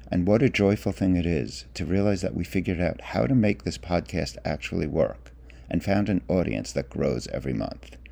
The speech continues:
I am so proud of this anti-war podcast, and I'm grateful to World Beyond War and to everybody who's been a part of this so far.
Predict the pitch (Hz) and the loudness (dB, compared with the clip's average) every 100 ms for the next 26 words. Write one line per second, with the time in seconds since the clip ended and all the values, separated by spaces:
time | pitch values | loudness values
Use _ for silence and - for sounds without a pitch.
0 | - - - - 104 120 90 - 104 113 | -20 -20 -20 -4 2 2 2 2 2 2
1 | - 95 78 64 - 85 - - 87 - | 2 2 2 -2 -4 -4 -2 -2 0 0
2 | 80 82 76 69 69 - - - - - | -2 0 -2 -2 -4 -6 -10 -12 -14 -16
3 | - - - - 87 73 104 101 107 101 | -20 -20 -10 -2 -2 2 4 4 4 0
4 | 90 82 92 87 87 80 73 76 71 50 | 0 2 2 2 0 0 -2 -2 0 0
5 | - - 73 - - 92 101 78 64 71 | -4 -8 -6 -4 -2 0 2 2 0 -2
6 | 65 76 69 - 50 65 - 60 - 71 | -4 -4 -4 -2 -4 -2 -6 -8 -4 -4
7 | - - - - | -4 -4 -6 -8